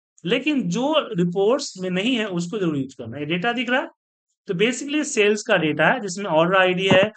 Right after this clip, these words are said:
order date है, ship का mode है, customer की आईडी है, customer है, segment है, country है, सिटी है, स्टेट, pin code है, यहाँ पे प्रोडक्ट आईडी, product की डिटेल्स पूरा दिया हुआ है, पूरा sales का डेटा है।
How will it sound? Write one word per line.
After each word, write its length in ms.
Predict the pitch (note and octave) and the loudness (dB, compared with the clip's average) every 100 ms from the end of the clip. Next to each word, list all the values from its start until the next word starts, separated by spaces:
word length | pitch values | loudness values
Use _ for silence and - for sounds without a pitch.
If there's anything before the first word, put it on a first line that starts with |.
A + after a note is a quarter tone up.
| - F3 | -12 -6
order 320 | E3+ E3 E3+ G3 | 2 2 4 2
date 340 | F3 F3+ F3+ | 2 0 2
है, 240 | F3+ F#3+ F#3+ _ - | 0 0 -2 _ -16
ship 340 | - G3+ F3 | -8 -8 -4
का 120 | G3+ F3+ | 0 2
mode 340 | E3+ F3+ F#3+ | 2 2 2
है, 260 | F#3+ F#3+ A3 - _ _ | 2 2 0 -6 _ _
customer 400 | F#3 F#3 G3+ G3 | 0 0 0 0
की 140 | F#3+ F3+ | 0 0
आईडी 360 | D#3 E3 F#3+ | 2 0 -2
है, 180 | G3+ G3+ G#3+ | -2 -2 -4
customer 480 | G#3+ - F#3 F#3+ | -8 -8 -4 0
है, 80 | G3+ | 0
segment 560 | G3+ F3 D#3 E3+ F#3+ G3+ | 0 -6 -2 -2 0 -2
है, 100 | G3+ | -2
country 440 | F3 E3 E3+ G3 | -2 -4 -4 -4
है, 120 | G3+ | -4
सिटी 300 | G3+ E3+ E3+ | -6 -10 -8
है, 120 | F#3+ F#3 | -6 -8
स्टेट, 520 | - - F3+ G3 - _ _ _ _ _ _ _ _ - | -8 -6 -4 -4 -8 _ _ _ _ _ _ _ _ -6
pin 220 | F3+ F3+ | -4 -2
code 200 | G3 G3 | 0 2
है, 260 | F#3+ A3 F#3+ | 2 0 -4
यहाँ 180 | D#3+ | -4
पे 100 | E3 | -4
प्रोडक्ट 380 | E3+ E3+ F3+ F3+ | -4 -2 -2 -2
आईडी, 240 | F3+ F3+ G#3+ | -2 -2 -4
product 400 | E3+ D#3 F3 F3 | -6 -4 -4 -4
की 80 | |
डिटेल्स 420 | F#3 F3+ G#3 C4 - | -4 -4 -4 -8 -8
पूरा 200 | B3 A3+ | -6 -4
दिया 200 | D#3 B2 | -4 -6
हुआ 200 | A2 B2+ | -6 -10
है, 100 | F3+ | -12
पूरा 220 | - B3 | -8 -8
sales 380 | C4+ A3 F#3 F3 | -4 -2 -2 -4
का 80 | D#3+ | -6
डेटा 260 | A#2+ - | -6 -10
है। 180 | G2 - | -14 -18